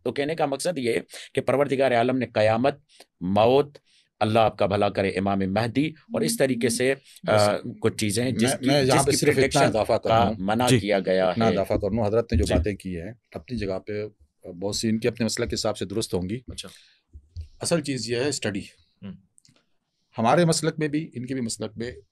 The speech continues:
Speaker 3: इस सब्जेक्ट को स्टडी किया ही नहीं गया।
Speaker 2: पढ़ते ही नहीं है।
Speaker 3: नहीं, नहीं, अब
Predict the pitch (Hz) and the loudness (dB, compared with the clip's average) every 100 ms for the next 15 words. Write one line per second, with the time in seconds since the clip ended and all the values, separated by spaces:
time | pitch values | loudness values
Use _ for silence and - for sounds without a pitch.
0 | - 160 - 120 107 120 131 131 113 107 | -6 -6 -4 -6 -6 -8 -6 -8 -6 -8
1 | 110 110 92 80 123 104 76 - - _ | -8 -8 -8 -6 -4 -4 -4 -12 -20 _
2 | _ - _ - 117 135 117 98 95 - | _ -20 _ -10 -6 -4 -4 -6 -12 -2
3 | 202 226 - - _ - 175 | 4 4 4 -4 _ -6 -6